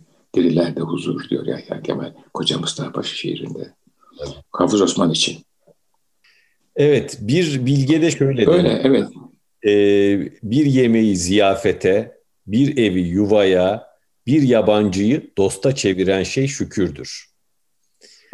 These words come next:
Speaker 2: Aldıkları-
Speaker 1: Müthiş.
Speaker 2: yani aldıklarımız aslında verdiklerimizden çok daha fazla.
Speaker 1: Tabii.
Speaker 2: Yani bağışlanan bizim cebimizden çıkandan, gönlümüzden çıkandan çok daha fazla.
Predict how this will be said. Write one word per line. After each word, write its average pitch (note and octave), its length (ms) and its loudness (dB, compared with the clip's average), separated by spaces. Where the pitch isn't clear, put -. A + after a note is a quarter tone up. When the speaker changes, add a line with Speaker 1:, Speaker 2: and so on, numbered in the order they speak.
Speaker 2:
Aldıkları- C3 400 2
Speaker 1:
Müthiş. D3+ 400 0
Speaker 2:
yani G2 400 2
aldıklarımız D3 880 2
aslında A#2+ 520 0
verdiklerimizden G2+ 960 0
çok - 340 -16
daha D#2 220 -8
fazla. C#2 580 -14
Speaker 1:
Tabii. - 140 -2
Speaker 2:
Yani G#2+ 360 2
bağışlanan C3+ 640 0
bizim A#2+ 360 -2
cebimizden A2 680 2
çıkandan, G2+ 640 0
gönlümüzden A2+ 600 0
çıkandan G2+ 600 -4
çok - 300 -4
daha D#2+ 260 -4
fazla. C#2 520 -14